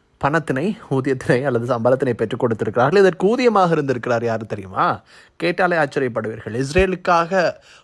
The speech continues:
பரிந்து பேசுகின்ற The Jerusalem Post என்ற நாளிதழினுடைய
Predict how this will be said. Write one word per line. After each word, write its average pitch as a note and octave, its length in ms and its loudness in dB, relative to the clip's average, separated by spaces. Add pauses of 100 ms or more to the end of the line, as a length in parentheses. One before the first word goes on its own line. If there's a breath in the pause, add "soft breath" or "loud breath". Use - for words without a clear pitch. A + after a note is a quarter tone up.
பரிந்து G#3 400 0
பேசுகின்ற E3 640 -2
The C#3+ 220 0
Jerusalem A3+ 680 -2 (160)
Post A3+ 320 4 (160)
என்ற D3 260 -2
நாளிதழினுடைய D3+ 1000 2